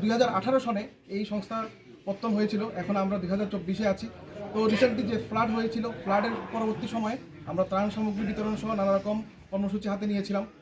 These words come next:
আগামী দিনে আমাদের এই কর্মসূচি অব্যাহত থাকবে। দুই হাজার পঁচিশ সালে আমাদের কর্মসূচি চলতে থাকবে। রিসেন্টলি আমরা যে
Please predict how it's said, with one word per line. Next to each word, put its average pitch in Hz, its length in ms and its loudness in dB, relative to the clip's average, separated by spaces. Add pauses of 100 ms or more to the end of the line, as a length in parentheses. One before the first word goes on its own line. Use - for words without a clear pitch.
(260)
আগামী 202 240 2
দিনে 220 180 2
আমাদের 202 240 2
এই - 100 -4
কর্মসূচি 196 400 -2 (680)
অব্যাহত 196 240 2 (100)
থাকবে। 208 220 0 (220)
দুই 170 140 -4
হাজার 208 200 0
পঁচিশ 202 260 -2
সালে 220 160 0 (520)
আমাদের 190 260 0 (100)
কর্মসূচি 196 340 0 (100)
চলতে 208 220 0
থাকবে। 202 220 -2 (460)
রিসেন্টলি 208 340 -2 (160)
আমরা 202 200 2 (280)
যে 190 100 0